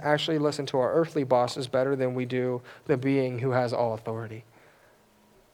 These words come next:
Our earthly bosses tell us to do something, yes.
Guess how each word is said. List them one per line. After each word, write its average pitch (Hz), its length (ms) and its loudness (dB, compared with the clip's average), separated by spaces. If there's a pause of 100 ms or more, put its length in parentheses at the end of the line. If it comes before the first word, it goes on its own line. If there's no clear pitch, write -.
(1600)
Our 139 140 0
earthly 165 320 2
bosses 143 400 2
tell 147 240 4
us 147 80 -6
to 139 100 -8
do 143 140 0
something, 139 340 -2
yes. - 520 0